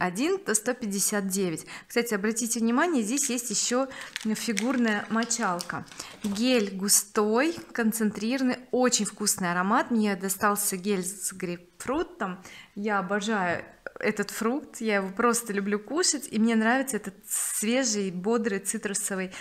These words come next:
аромат. Также будет освежающий, а, с океанским аккордом,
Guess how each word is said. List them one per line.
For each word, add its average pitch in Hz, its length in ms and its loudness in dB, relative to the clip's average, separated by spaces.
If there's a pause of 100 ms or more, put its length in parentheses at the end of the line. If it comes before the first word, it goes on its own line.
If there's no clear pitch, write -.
(140)
аромат. 196 500 2 (1200)
Также 240 260 6
будет 202 320 0
освежающий, 254 1080 4 (360)
а, 220 200 4
с - 140 4
океанским 240 840 2
аккордом, 202 1120 2